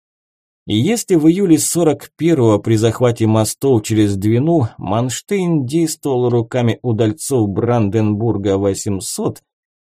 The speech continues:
то на этот раз он сделал ставку на специально созданные штурмовые отряды морской пехоты. Три роты на штурмовых судах, специально доставленных из Германии – вышли из Феодосии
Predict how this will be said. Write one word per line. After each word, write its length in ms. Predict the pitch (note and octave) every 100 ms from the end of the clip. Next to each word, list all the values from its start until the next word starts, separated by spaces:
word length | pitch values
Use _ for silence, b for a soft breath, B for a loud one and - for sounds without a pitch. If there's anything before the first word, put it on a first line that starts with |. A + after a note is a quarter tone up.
| -
то 180 | F3+ A#3+
на 240 | G3+ F#3
этот 300 | F#3+ F3+ E3
раз 320 | D#3+ F3+ E3 D#3
он 180 | E3+
сделал 640 | D3+ B2 G2+ C#3 D#3+ C#3+ A#2+
ставку 600 | - - E3+ E3 - C#3+
на 140 | C3
специально 760 | A#2 - G#2+ - - F3 D#3 B2
созданные 800 | - D3+ C3+ B2+ A#2+ A#2 A2
штурмовые 720 | G2+ - A2+ G#2+ G2+ G#2 G2+ F#2+
отряды 560 | E2+ G#2 B2+ C3+ A#2+
морской 640 | G#2 G2 F#2 - - A#2 G#2+
пехоты. 800 | - G#2+ - E3 C3 - E2 - _ _ _ _ _ -
Три 240 | - E3+
роты 300 | A3 G#3 G3+
на 140 | F3 C#3+
штурмовых 600 | - - A2+ A2 G#2+ -
судах, 560 | - F2+ A#2 D#3+ - - -
специально 760 | - - G#2+ - B2 A2 G#2
доставленных 840 | G2+ G2+ - A#2+ A2+ A2+ G#2+ -
из 200 | A2+ G2+
Германии – 800 | G#2 G2+ F#2+ C#3+ F3 D#3+ D#3 B2 b b _ -
вышли 540 | G#2+ B2+ A3 - C3
из 320 | - A2 G2+
Феодосии 960 | - G2 E2 D#2+ C3+ G3 - - E3